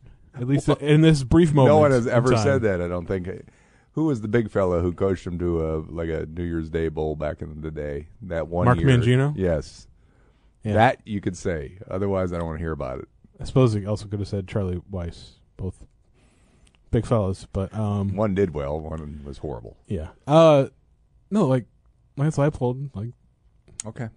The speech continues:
Speaker 1: has done what Brett Bielema's done at Illinois, just at Kansas.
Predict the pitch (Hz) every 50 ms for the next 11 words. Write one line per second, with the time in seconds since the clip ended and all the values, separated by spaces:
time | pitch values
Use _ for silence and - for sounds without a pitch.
0 | _ - - 117 117 113 107 135 131 135 135 135 131 131 131 131 123 120 131 127
1 | 123 127 143 151 143 123 120 120 110 117 113 117 113 117 120 117 135 147 110 87
2 | 90 - _ _ _ _ _ _ _ _ - - - - 101 95 - 123 113 98
3 | - - _ _ _